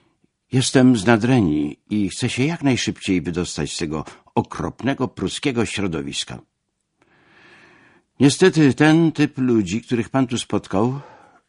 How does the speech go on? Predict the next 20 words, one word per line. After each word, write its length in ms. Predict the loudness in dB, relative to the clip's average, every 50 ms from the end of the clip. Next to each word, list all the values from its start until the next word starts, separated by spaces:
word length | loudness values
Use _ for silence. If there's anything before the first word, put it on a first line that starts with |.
| _ _ -8
dodał 280 | -6 -4 -4 -4 -6
po 160 | -6 _ -12 -12
chwili, 320 | -6 -4 -2 -2 -2 -4 _ _ _ _ _ _ _ _ _ _ _ _ _ _ _ _ _
"przeważa 680 | -12 -2 0 0 2 2 0 -2 -2 0 -2 -2 -2
w 100 | -2 -6
całych 500 | -6 -4 -2 -2 -2 -2 -4 -6 -4 -2
Niemczech". 800 | -2 0 0 0 -4 -4 -10 -12 -12 -14 -20 -20 -20 -20 -20 _ _ _ _ _ _ _ _ _ _ _ _ _ _ _ _ _ _ _ _ _ _ _ _ _ _ _ _ _ _ _ _ _ _ _ _ _
W 120 | _ _ -4
hotelu 400 | 0 0 2 2 2 2 2 0
długo 340 | 0 0 0 2 2 2 0
nie 160 | -2 -2 -2
mogłem 340 | -4 -4 -6 -6 -6 -4 -4
zasnąć. 720 | -4 -6 -4 -4 -4 -4 -4 -8 -10 -10 -12 -14 -18 _ _ _ _ _ _ _ _ _ _ _ _ _ _ _ _ _ _ _ _ _ _ _ -6
Dochodziły 540 | -6 -4 -2 -2 -2 2 2 4 4 4 4
do 100 | 4 4
mojego 340 | 4 4 4 2 0 0
pokoju 440 | -2 _ -6 -6 -2 0 0 0 0
hałasy 460 | 0 -2 -4 -2 -2 -2 -4 -6 -6
z 140 | -8 -10 -8
dołu 380 | -4 -2 -2 0 -2 -2 -6